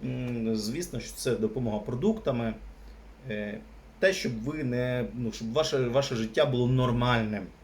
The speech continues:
тобто ваші потреби були за-, задовільнені, так? Таким чином, чекаємо наступне відео, а я вам бажаю, щоб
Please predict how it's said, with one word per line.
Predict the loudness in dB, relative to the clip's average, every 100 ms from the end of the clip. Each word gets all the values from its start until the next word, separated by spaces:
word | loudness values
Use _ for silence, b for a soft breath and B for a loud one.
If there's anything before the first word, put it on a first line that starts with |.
| -20 -20 -20 -20 -12
тобто | -10 -2
ваші | 0 0 -2
потреби | -4 0 2 2
були | 0 0
за-, | 2 0 -2
задовільнені, | -4 -2 0 0 2 0 0 -8 -16 -20 -20 -4
так? | -2 -2 -8 -20 -20 B B B B 0
Таким | 2 6 6 4
чином, | 0 0 0 -4 -10 -20 B B B B -20 -20 -20 -12
чекаємо | 2 2 8 8 8 4
наступне | 2 0 -2 2
відео, | 4 8 10 8 4 2
а | 6
я | 6
вам | 6 6
бажаю, | 8 8 10 10 8
щоб | 4 0